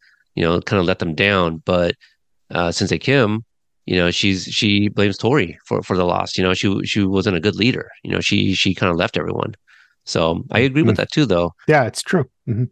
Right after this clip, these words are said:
Speaker 1: Yeah, it really is. And so, yeah, she mentions, yeah, um, Tori's not ready to lead, and, and this is where we get, uh, Kim, Sensei Kim basically is gonna, um, I, I guess she's kinda decided on Devin being the, the, the next person that she's gonna take under her wing.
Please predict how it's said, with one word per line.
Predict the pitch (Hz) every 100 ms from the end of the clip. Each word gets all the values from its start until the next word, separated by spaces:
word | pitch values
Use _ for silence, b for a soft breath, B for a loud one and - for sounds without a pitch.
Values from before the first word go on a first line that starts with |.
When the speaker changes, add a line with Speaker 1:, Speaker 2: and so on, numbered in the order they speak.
| _
Speaker 1:
Yeah, | - 107 - _ -
it | 98
really | 104
is. | 101 95 B B B _
And | 104 92
so, | 104
yeah, | 101 110
she | -
mentions, | 107 104 101
yeah, | 101 92 95 87
um, | 98 92
Tori's | - 95 95
not | 95
ready | 92 87
to | 90
lead, | 98 104 98 92
and, | 87 87 87 -
and | 87 92 90
this | 98
is | -
where | 98 92
we | 92
get, | 98 90 -
uh, | 101 101 - -
Kim, | 117 104 101 92 B B -
Sensei | 113 113
Kim | 139 131
basically | 110 101 107 98 98 95
is | 92 90
gonna, | 95 90
um, | 90 90 87 85
I, | 98
I | 95
guess | 104
she's | - 98
kinda | - 101 95 - B B B B
decided | 110 - 107 101 101
on | 107 101 92
Devin | 107 95
being | 90 185 98 101 95
the, | 104 101 98
the, | 104
the | 95 104
next | 104
person | - 98 -
that | 87
she's | -
gonna | - 95
take | 92
under | 90 87
her | 87
wing. | 90 90